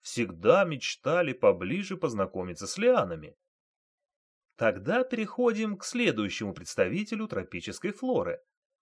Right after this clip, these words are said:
Пальма обыкновенная. Ботанический сад был очень большой, а старший научный сотрудник –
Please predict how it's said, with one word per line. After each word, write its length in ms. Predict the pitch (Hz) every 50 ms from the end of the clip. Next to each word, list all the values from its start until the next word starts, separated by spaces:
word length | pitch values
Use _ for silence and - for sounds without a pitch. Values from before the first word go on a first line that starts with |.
| _ _ _
Пальма 540 | - - 170 208 214 214 196 190 185 185
обыкновенная. 1040 | 180 - 139 135 139 160 160 175 170 139 - - 175 - 80 - - - - - - _ _ _ _ _ _ _ _ _ _ _ _ _ _ _ _ _ _ _ _ _ _ _ _ _ _ _ _ _ _ _ _ _ _ -
Ботанический 680 | 101 101 - 180 214 247 247 - 139 120 - - 117
сад 400 | - - - 208 233 240 - 113
был 240 | 101 117 117 110 107
очень 320 | 104 104 95 - - 95
большой, 760 | 87 85 82 78 - - - - 139 175 196 185 175 165 143 - _ _ -
а 100 | 110 113
старший 440 | - - - 277 262 226 - - 175
научный 360 | 170 170 170 165 - 147 127
сотрудник – 720 | - - 123 117 - 156 226 240 180 175 165 143 - -